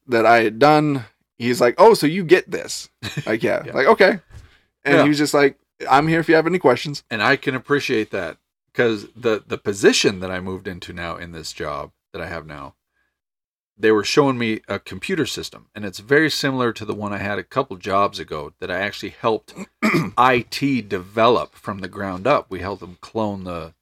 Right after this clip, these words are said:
Speaker 2: clone the system. We, you know, beta tested it out there in Indiana, getting
Speaker 1: Yeah.
Speaker 2: it all figured out.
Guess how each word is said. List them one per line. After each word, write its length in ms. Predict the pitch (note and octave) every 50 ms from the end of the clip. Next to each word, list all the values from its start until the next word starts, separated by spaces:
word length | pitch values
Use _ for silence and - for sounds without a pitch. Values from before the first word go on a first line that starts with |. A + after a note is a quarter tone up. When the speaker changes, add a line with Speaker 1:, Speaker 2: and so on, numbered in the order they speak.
| _ _ _ _ _ _ _ _ _ _ _
Speaker 2:
clone 240 | - - C3 B2+ A#2+
the 100 | A2 G2
system. 600 | - - B2+ A2+ - - A#2+ A2+ A2 A2 G#2 F#2
We, 280 | F2 E2+ E2 E2 - - _
you 100 | G2 F#2
know, 200 | D#2+ D#2 D#2 - _ F2+ F#2+ _
beta 300 | - A2 A2+ A2+ A2+ G#2+
tested 440 | - - - A2 G#2+ - - A2+ G#2
it 200 | G#2 G2+ G2+ _ -
out 260 | G2 G2+ G2 - -
there 320 | G#2 G2+ G2+ G2 G2+ G2+
in 220 | G2+ - F2 E2+ F2+
Indiana, 720 | E2+ E2 E2+ E2+ F#2+ A2+ B2+ B2+ B2+ B2 A#2+ A#2 A#2 A2+ G#2
getting 120 | - A#2+ C3
Speaker 1:
Yeah. 100 | A2 F#2+
Speaker 2:
it 40 | G2
all 80 | F#2+
figured 320 | F#2 _ - G2+ G2 F#2+ F2+
out. 240 | F2 E2+ F2+ -